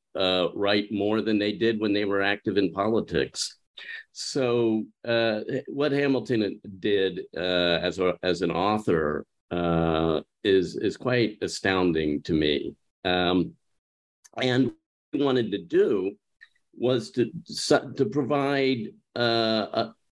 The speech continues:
two volumes which are manageable for people to be introduced to the political thought of Hamilton, um, that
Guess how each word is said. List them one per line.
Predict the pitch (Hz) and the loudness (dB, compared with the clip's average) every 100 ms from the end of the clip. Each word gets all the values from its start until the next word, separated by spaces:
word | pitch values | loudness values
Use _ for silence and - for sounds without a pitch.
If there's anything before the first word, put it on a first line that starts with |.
| _ _ - | _ _ -6
two | 190 277 | -2 0
volumes | 165 131 120 117 123 127 - - | 0 2 2 2 0 -4 -10 -8
which | - 113 | -2 0
are | 120 | 0
manageable | 113 113 117 117 110 104 95 87 98 | 2 2 2 2 0 -2 -2 0 0
for | 110 - 101 101 95 - - | -2 -2 0 2 0 -2 -2
people | 110 107 107 107 | 0 2 -2 -4
to | 95 | -4
be | 98 | 0
introduced | 101 104 104 98 110 117 - | 0 0 -2 2 2 2 -2
to | 110 | -2
the | 92 | -2
political | - 95 95 104 92 | -2 0 2 0 -4
thought | 85 85 78 | -2 2 2
of | 76 | 0
Hamilton, | 82 76 73 69 - 76 82 - - - - - _ _ - | 0 0 2 0 0 0 0 -2 -12 -20 -20 -20 _ _ -4
um, | 101 104 101 101 98 - - | 0 0 0 0 0 -2 -6
that | 113 107 117 117 | -6 -2 0 0